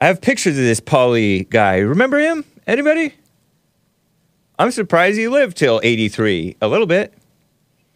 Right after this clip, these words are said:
He played like he was a drunk and short and fat. And he just stayed kinda short and fat, but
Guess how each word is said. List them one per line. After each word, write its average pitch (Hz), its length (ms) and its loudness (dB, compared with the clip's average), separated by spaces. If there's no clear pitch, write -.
He 131 100 -4
played 139 320 0
like 120 140 0
he 131 80 -2
was 113 180 -2
a 95 60 -4
drunk 104 460 -4
and 87 420 -6
short - 320 -2
and 90 100 -10
fat. 90 340 -2
And 90 160 -10
he 107 140 -4
just 139 200 -8
stayed 147 300 -2
kinda 147 240 -4
short 127 220 -4
and 143 100 -10
fat, 151 220 -2
but 123 160 -4